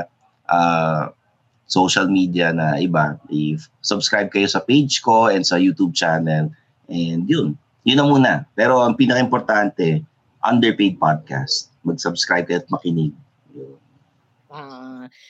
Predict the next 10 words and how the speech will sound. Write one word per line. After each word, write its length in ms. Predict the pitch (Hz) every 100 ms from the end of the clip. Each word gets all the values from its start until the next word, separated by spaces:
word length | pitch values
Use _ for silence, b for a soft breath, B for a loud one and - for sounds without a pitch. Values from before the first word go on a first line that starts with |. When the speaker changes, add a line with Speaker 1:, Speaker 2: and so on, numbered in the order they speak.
| b b _ _
Speaker 2:
yes, 300 | 190 220 311
Sir 320 | - - 220
Stanley. 720 | 196 - 170 147 143 135 220 - -
Thank 220 | 202 190
you 80 | 180
very 260 | 180 -
Speaker 1:
Mm. 60 | -
Speaker 2:
much. 180 | 180 208
And 140 | -
Ivy, 840 | 202 311 453 - 330 320 320 330